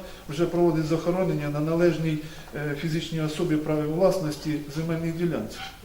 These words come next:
Не закінчено роботу і на землях історико-культурного призначення. Певна кількість об'єктів не виключен-, не включена до землепорядної документації та правоустановчих документів, а тому тривалий час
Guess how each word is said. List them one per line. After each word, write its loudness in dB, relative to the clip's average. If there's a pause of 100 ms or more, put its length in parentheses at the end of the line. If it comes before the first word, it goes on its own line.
(1000)
Не 6
закінчено 6
роботу 4
і 6
на 4
землях 4 (160)
історико-культурного 4
призначення. 0 (300)
Певна 2
кількість -4
об'єктів 2
не 2
виключен-, -2
не 0
включена -2
до 0
землепорядної 0
документації -2
та -2
правоустановчих -2
документів, -4 (100)
а -4
тому -2
тривалий 0
час 0